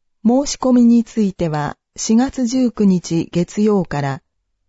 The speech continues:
各センターの窓口に設置します実施要項をご確認ください。問い合わせ。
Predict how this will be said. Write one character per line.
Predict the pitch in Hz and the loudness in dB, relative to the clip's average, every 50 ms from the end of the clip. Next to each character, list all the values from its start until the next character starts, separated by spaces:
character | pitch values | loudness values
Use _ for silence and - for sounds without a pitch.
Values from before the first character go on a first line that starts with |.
| _ _ _ _ _ | _ _ _ _ _
各 | - 240 247 233 - 214 | -4 -2 -2 0 0 -2
セ | 208 - - 269 285 | -2 0 0 0 0
ン | 277 | 0
タ | - - 226 214 196 | -2 -2 -2 0 0
ー | 190 | 0
の | 185 170 165 160 - | 0 0 0 0 0
窓 | - 175 196 208 240 254 | 0 -2 0 0 2 2
口 | 254 254 233 - 196 185 | 2 0 0 0 0 0
に | 175 175 170 | 0 0 0
設 | - - 180 170 - - | -2 -2 -4 -4 -4 -6
置 | - 196 | -8 -6
し | 196 - - 196 | -4 -2 0 0
ま | 185 180 190 | 0 0 -2
す | - - - 160 160 143 - _ _ _ _ | -4 -6 -6 -6 -6 -6 -8 _ _ _ _
実 | - 196 208 214 202 | -2 -2 -2 -2 -2
施 | - - - 262 269 | -4 -6 -4 -2 0
要 | 269 277 269 269 | 0 0 -2 -2
項 | - - 208 185 170 160 151 147 | -2 -2 0 0 2 0 0 -2
を | - | -2
ご | - 170 165 | -2 -4 -4
確 | - 208 202 196 - 202 | -2 -4 -4 -2 0 0
認 | 190 190 185 180 180 | 2 2 2 0 -2
く | - 170 | -4 -6
だ | - 165 165 | -6 -6 -6
さ | - - 156 147 | -6 -6 -6 -6
い。 | 143 135 131 151 _ _ _ _ _ _ _ _ _ _ _ _ _ _ _ _ _ _ _ _ _ _ _ _ | -6 -6 -8 -12 _ _ _ _ _ _ _ _ _ _ _ _ _ _ _ _ _ _ _ _ _ _ _ _
問 | - - 247 262 254 247 | -2 0 0 2 2 2
い | 240 | 2
合 | 220 214 | 0 0
わ | 202 196 190 | 0 -2 -2
せ。 | 190 - - 160 156 131 | -4 -6 -6 -6 -6 -6